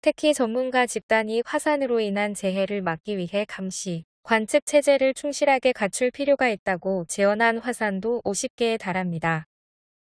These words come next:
한편 현재 우리나라 대기 하층엔 고기압의 영향으로 북에서 남으로 바람이 불고 있으며 이보다 상층 제트기류는 서에서 동으로 흐르고 있습니다. 따라서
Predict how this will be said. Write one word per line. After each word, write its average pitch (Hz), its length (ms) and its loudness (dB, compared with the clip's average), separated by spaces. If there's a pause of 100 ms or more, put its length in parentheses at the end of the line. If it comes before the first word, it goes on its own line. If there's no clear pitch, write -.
(300)
한편 226 540 -2 (260)
현재 294 360 6
우리나라 247 520 2
대기 220 320 -2
하층엔 269 600 -4
고기압의 254 580 2
영향으로 196 640 0
북에서 185 500 -2
남으로 180 480 -2
바람이 190 440 -4
불고 185 280 -6
있으며 185 560 -6 (220)
이보다 254 420 2
상층 302 400 -2
제트기류는 214 920 -2
서에서 254 640 0
동으로 208 460 0
흐르고 277 340 0
있습니다. 170 640 -4 (560)
따라서 208 640 -2